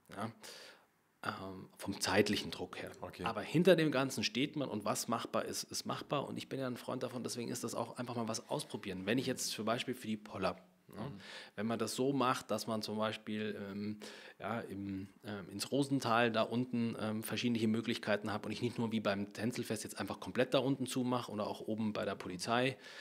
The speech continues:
Speaker 1: Sedanstraße komplett zumache, sondern auch die Möglichkeiten habe, vielleicht nur für die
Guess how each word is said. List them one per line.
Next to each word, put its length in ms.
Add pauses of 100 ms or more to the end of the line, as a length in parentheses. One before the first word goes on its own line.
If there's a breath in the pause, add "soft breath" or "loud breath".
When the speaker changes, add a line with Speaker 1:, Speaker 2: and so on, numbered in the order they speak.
(140 loud breath)
Speaker 1:
Sedanstraße 720
komplett 400
zumache, 460
sondern 200
auch 60
die 120
Möglichkeiten 540
habe, 140
vielleicht 320
nur 160
für 220
die 320